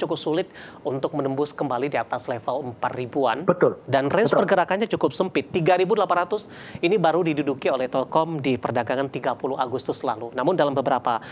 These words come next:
Speaker 1: waktu terakhir ini lebih cenderung, eh, tertekan dan penguatannya lebih ke arah terbatas.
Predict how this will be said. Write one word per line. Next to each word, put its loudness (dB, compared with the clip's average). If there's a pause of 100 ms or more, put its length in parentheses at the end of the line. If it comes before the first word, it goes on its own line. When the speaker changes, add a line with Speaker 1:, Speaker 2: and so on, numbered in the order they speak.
(220)
Speaker 1:
waktu 0
terakhir 2
ini 0 (320)
lebih -2
cenderung, -2 (240)
eh, -4
tertekan -2
dan -2
penguatannya -2
lebih -4
ke 0
arah -6
terbatas. -8